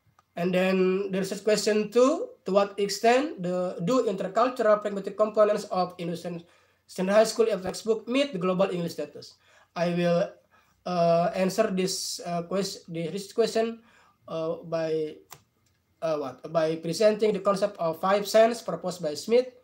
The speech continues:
in communication and by Ram's concept in intercultural communicative competence. And then, how do I select the textbook? Uh, I will weigh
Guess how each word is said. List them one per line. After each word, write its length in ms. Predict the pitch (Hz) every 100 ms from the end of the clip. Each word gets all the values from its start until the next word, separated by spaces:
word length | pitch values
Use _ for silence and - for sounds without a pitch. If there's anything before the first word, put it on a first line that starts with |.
| _ _ _ -
in 140 | 165
communication 640 | 175 160 165 170 180 196 -
and 240 | 175 151 151
by 240 | 170 175
Ram's 320 | 185 190 190
concept 480 | 180 170 170 180 175
in 340 | 160 147 147 -
intercultural 880 | 156 147 147 - 175 170 160 151 147
communicative 600 | - 143 139 143 - 143
competence. 720 | 139 135 135 - 120 _ _ _ _ _ _ _ _ _ _ _
And 160 | 170 170
then, 720 | 175 175 170 170 170 170 170 _ _ - _ _ _ _ _
how 460 | - 180 180 180
do 240 | 170 170 196
I 400 | 165 160 156 156
select 400 | - 160 156 156
the 80 |
textbook? 640 | - 202 - 180 240 247 _ _ _ _ _ _
Uh, 180 | 151 -
I 180 | 160 156
will 200 | 151 151 _ _ _
weigh 380 | 185 202 220 262